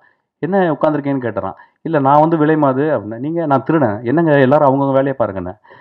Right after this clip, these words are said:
"உலகம் அப்படித்தான் இயங்கும்னு" சொன்னாராம். "ஆனா போய் ஜென்யூனா பண்ணுங்க" அப்படின்னு சொன்னாராம்.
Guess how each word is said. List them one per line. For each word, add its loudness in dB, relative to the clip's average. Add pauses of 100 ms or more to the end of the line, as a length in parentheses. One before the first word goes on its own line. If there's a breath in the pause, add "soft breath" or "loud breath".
(160 loud breath)
"உலகம் 2
அப்படித்தான் -4
இயங்கும்னு" -6
சொன்னாராம். -14 (720 loud breath)
"ஆனா 2
போய் -2
ஜென்யூனா -2
பண்ணுங்க" -12 (800)
அப்படின்னு -4
சொன்னாராம். -10